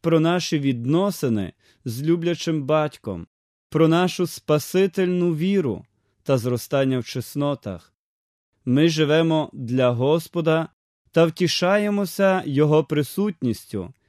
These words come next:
і в такий спосіб приготовляємося до зустрічі з Ним. Пояснюємо дітям та друзям про справжню суть свята.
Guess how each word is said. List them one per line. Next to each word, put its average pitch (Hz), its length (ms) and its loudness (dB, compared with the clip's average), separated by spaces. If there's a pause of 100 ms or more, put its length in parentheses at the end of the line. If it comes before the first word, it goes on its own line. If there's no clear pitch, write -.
(300)
і 131 100 0
в 123 40 -2
такий 190 360 -2
спосіб 180 600 -2 (480)
приготовляємося 139 1500 0 (320)
до 123 240 -2
зустрічі 123 640 -4
з 113 120 -8
Ним. 131 360 -2 (960)
Пояснюємо 196 720 0
дітям 147 640 -2
та 131 200 -2
друзям 131 760 0 (200)
про 160 220 0
справжню 170 1000 0
суть - 420 -4
свята. 131 840 -4